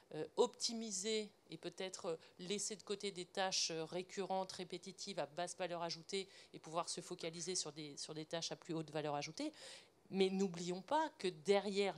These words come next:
l'I A, enfin, c'est pas un mythe, ce sont des gens qui programment,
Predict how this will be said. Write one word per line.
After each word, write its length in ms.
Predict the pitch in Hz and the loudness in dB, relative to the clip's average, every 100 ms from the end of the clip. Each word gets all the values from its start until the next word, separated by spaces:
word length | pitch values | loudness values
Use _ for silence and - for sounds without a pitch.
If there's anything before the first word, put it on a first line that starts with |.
| 156 | -4
l'I 140 | 156 | -4
A, 80 | 269 294 | -2 -4
enfin, 160 | - | -6
c'est 140 | - - | -12 -8
pas 140 | 143 | -4
un 120 | 185 | -2
mythe, 320 | 285 339 269 | -2 -4 -6
ce 160 | - 160 | -10 -8
sont 160 | - 156 | -8 -8
des 200 | 147 147 | -8 -4
gens 440 | 147 175 226 359 - - - - | 0 6 6 6 0 -18 -20 -16
qui 160 | - 180 | -12 -10
programment, 840 | - 165 151 143 170 226 302 349 | -2 0 2 6 10 12 10 6